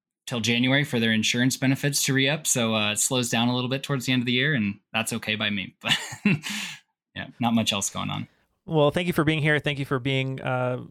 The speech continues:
Speaker 2: one of Triviality's, uh, official doctors. And speaking of doctors, uh, I think the last time you were on, you may have called this person out,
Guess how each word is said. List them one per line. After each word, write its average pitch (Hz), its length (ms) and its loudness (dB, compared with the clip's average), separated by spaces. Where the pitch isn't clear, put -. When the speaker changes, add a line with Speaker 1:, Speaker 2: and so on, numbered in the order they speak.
Speaker 2:
one 147 120 0
of 123 80 -4
Triviality's, 131 600 0
uh, 127 240 -2
official 175 360 0
doctors. 147 540 0
And 135 180 -6
speaking 170 340 -4
of 131 100 -2
doctors, 131 680 0
uh, 135 60 -2
I 127 140 2
think 185 160 -2
the 170 80 0
last 151 240 4
time 156 120 2
you 135 100 0
were 131 80 2
on, 131 200 2
you 135 140 -4
may 160 120 0
have 190 140 -2
called 151 320 2
this 143 140 -2
person 147 340 -2
out, 123 340 -2